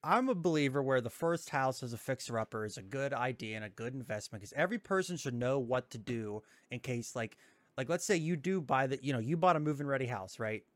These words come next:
Like, house you live in was move-in ready, you're good to go. Let's say you're here for fifteen years, right? And all of a sudden now you have to replace the drywall on the floor. Well, now you don't know what to fucking do. Now you're gonna pay some asshole to go do it. But if you do it once the first time, you at least have the idea of what to do cheaper down the road if something does need done.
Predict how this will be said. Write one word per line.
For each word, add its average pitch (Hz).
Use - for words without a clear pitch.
Like, 120
house 139
you 160
live 131
in 120
was 107
move-in 139
ready, 123
you're 110
good 113
to 190
go. 101
Let's 180
say 262
you're 220
here 240
for 175
fifteen 123
years, 110
right? 135
And 123
all 151
of 160
a 160
sudden 180
now 170
you 175
have 175
to 175
replace 180
the 170
drywall 175
on 175
the 160
floor. 180
Well, 151
now 202
you 202
don't 196
know 196
what 190
to -
fucking 185
do. 220
Now 180
you're 175
gonna 165
pay 170
some 165
asshole 180
to 151
go 151
do 185
it. 117
But 160
if 147
you 196
do 180
it 160
once 175
the -
first 233
time, 175
you 196
at 185
least 180
have 175
the 160
idea 165
of 143
what 156
to -
do 151
cheaper 180
down 151
the 139
road 151
if 151
something 127
does 123
need 117
done. 101